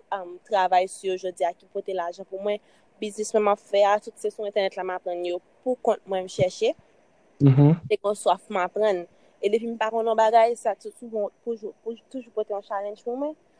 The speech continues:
Speaker 1: paske m konnen ke ignorans mwen ap toujou bloke m pi devan, e ignorans ka menm fè yon moun mouri.
Speaker 2: Ya,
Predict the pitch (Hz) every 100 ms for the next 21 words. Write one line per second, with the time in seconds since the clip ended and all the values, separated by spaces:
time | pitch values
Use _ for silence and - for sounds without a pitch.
0 | _ 214 - 220 220 220 214 214 214 -
1 | 208 208 208 208 220 247 208 - 220 202
2 | 202 202 202 226 208 208 202 190 180 -
3 | 190 196 214 202 202 - 202 185 196 190
4 | 180 180 175 170 175 151 - - - -
5 | - - - - 131 131 135